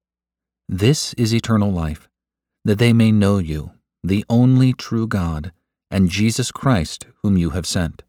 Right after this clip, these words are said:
John chapter seventeen, verse three. One. The keenest delight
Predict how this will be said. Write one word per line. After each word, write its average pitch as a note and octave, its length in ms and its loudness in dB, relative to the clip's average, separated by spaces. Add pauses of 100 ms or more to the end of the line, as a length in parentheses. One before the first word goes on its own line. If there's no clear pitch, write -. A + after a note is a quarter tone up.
(440)
John F#2 300 0
chapter G2+ 300 -2
seventeen, F#2 560 -4
verse D#2+ 240 -10
three. D#2+ 340 -10 (1080)
One. F#2 340 0 (1000)
The A#2 120 2
keenest D3 600 0
delight G2+ 480 -2